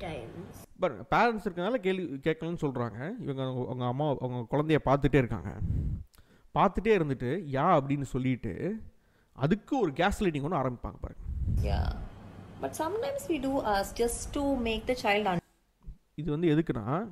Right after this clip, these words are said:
Speaker 2: கோர்ஸ் விற்கிறதுக்கு. But sometimes we do just ask to make the child understand that permission has to be taken from. அப்போ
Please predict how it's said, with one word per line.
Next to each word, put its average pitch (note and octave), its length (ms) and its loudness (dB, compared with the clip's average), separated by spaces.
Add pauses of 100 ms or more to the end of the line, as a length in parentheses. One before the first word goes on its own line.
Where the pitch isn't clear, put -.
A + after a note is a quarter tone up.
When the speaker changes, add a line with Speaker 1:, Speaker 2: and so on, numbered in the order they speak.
Speaker 2:
கோர்ஸ் D#3+ 200 2
விற்கிறதுக்கு. C3+ 520 0 (1120)
But G3+ 140 -4
sometimes D#4 540 4
we A#3 140 -2
do A3+ 180 -4
just F3+ 280 -2
ask D3+ 240 -2
to F#3 80 -6
make D3 180 -6
the D#3 100 -14
child E3 240 0
understand G#3 680 6
that C4 180 4
permission G#3 360 4
has F#3+ 120 2
to G#3 100 -4
be B3 80 -2
taken F#3+ 280 0
from. D3 140 -10 (1040)
அப்போ C3 320 4